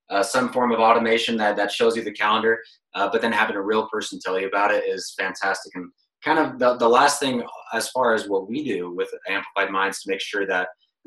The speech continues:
everybody understands it is we white label what you do.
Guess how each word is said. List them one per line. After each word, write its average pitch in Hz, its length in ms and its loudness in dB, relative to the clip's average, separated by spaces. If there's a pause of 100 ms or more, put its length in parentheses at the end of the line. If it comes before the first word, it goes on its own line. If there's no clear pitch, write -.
everybody 117 340 4
understands 113 500 0
it 101 140 -4
is 95 220 -8
we 120 480 -4
white 104 280 2
label - 300 -8 (640)
what 107 260 0
you 95 180 -8
do. - 180 -8